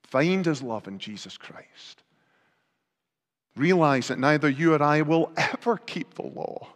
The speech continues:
Never. Not the first table or the second. But Jesus did. And therefore, we have hope of heaven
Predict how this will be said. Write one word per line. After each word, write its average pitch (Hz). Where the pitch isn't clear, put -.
Never. 196
Not 151
the 123
first -
table 220
or 190
the 175
second. -
But -
Jesus 104
did. -
And 104
therefore, 110
we 104
have 143
hope -
of -
heaven -